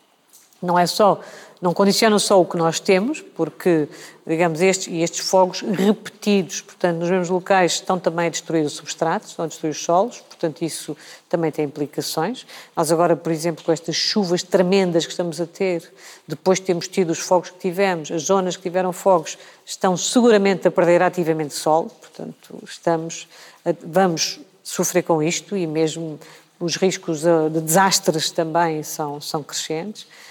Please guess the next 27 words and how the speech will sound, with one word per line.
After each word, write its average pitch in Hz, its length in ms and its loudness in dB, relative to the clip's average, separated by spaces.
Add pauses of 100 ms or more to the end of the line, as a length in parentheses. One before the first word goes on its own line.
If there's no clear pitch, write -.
(280)
E, 180 40 -14
portanto, 202 520 0
isto 262 520 -4
é 262 280 -2
uma, 262 300 -6
é 269 60 -6
uma 254 160 -6
questão, 254 500 -4
eh, 247 500 -6
realmente 226 320 -2 (460)
muito 214 640 -4
complexa, 226 640 0
porque, 175 760 -2 (460)
eh, 170 340 4 (400)
agora 185 460 6
essa 196 280 2
floresta 185 360 0
que 185 100 -8
perdemos, 180 720 2 (420)
eh, 156 760 0
eh, - 60 -2
recuperá-la, 180 880 2 (360)
eh, 170 380 0
quando 180 280 2
as 175 120 4
ameaças 175 560 2
são 156 400 -2